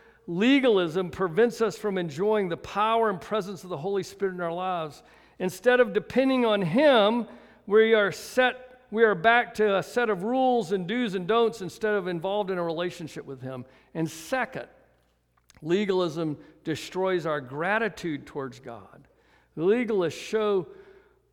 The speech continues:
such concern for practicing the negative that they miss the positive that God has done. God has provided for us in wonderful and positive ways.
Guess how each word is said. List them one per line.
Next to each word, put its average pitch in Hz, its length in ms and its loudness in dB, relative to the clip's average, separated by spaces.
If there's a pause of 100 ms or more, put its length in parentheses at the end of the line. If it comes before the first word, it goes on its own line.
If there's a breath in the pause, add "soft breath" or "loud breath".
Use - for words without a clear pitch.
(120)
such - 440 -2
concern 220 520 -2
for 190 120 -12
practicing 185 640 -6
the 160 100 -2
negative 156 640 -2 (400 soft breath)
that 135 140 -8
they 147 140 -6
miss 151 300 -6
the 143 100 -12
positive 143 680 -12 (120)
that 131 140 -18
God 135 260 -10
has 123 240 -14
done. 127 400 -14 (560)
God 220 400 6
has 175 200 -2
provided 151 540 -4
for 147 220 -10
us 131 260 -12 (480 soft breath)
in 156 300 -2
wonderful 202 680 2
and 160 180 -8
positive 160 560 -4
ways. 143 640 -4